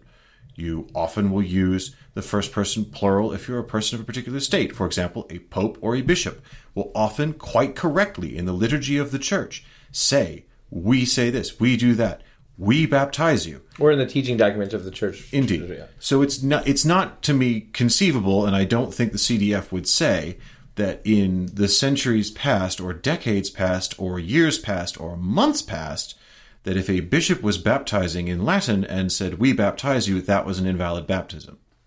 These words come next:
Speaker 1: Can we, can we agree so far?
Speaker 2: Right, because words signify reality, words signify realities and ideas, and words don't always signify the same realities and ideas.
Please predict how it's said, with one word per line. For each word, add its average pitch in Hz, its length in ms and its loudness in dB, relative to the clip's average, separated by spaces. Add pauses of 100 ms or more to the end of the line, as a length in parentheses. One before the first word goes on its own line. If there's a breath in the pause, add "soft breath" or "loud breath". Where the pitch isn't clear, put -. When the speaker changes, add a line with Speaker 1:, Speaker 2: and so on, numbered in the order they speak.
(300)
Speaker 1:
Can 98 140 2
we, 107 160 2
can - 240 -2
we 104 100 8
agree 120 340 0 (100)
so - 160 0
far? 80 320 -4
Speaker 2:
Right, 147 260 4
because 156 200 -2
words 185 300 4
signify 151 420 2
reality, 110 720 4
words 156 320 4
signify 147 360 2
realities 107 500 4
and 104 80 0
ideas, 101 320 2
and 104 220 -4
words 123 240 6
don't 117 120 4
always 101 200 4
signify 95 320 0
the 90 100 -2
same 135 220 0
realities 90 360 2
and 90 80 -6
ideas. 85 280 -4